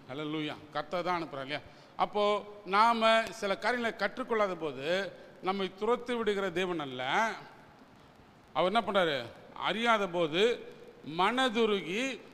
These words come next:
அவருடைய வார்த்தையை அனுப்பி அநேக காரியங்களை என்ன பண்றாரு? கற்றுக் கொடுக்கிற கத்த-, கரங்களை தட்டி அவரை மகிமைப்படுத்தும். ஹல்லேலூயா. முதல் குறிப்பு, நம்பிக்கை இழக்கும் போது மனதுருகுவா. ரெண்டாவது குறிப்பு,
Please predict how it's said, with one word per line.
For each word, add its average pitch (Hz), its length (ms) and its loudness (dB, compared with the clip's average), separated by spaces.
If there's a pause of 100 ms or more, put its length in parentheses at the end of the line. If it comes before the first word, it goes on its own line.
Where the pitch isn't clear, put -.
அவருடைய 175 340 2
வார்த்தையை 226 580 0
அனுப்பி 202 360 -2
அநேக 226 320 2
காரியங்களை 214 280 -2
என்ன 214 260 0
பண்றாரு? 180 280 2 (680)
கற்றுக் 202 380 0
கொடுக்கிற 202 320 2
கத்த-, - 40 -12
கரங்களை 185 340 2
தட்டி 196 340 2
அவரை - 0 -
மகிமைப்படுத்தும். 185 640 2 (160)
ஹல்லேலூயா. 180 600 6 (720)
முதல் 220 320 4
குறிப்பு, 190 800 2 (920)
நம்பிக்கை 220 460 2
இழக்கும் 202 260 0
போது 202 520 4 (720)
மனதுருகுவா. 143 600 -2 (400)
ரெண்டாவது 208 360 2
குறிப்பு, 180 560 -6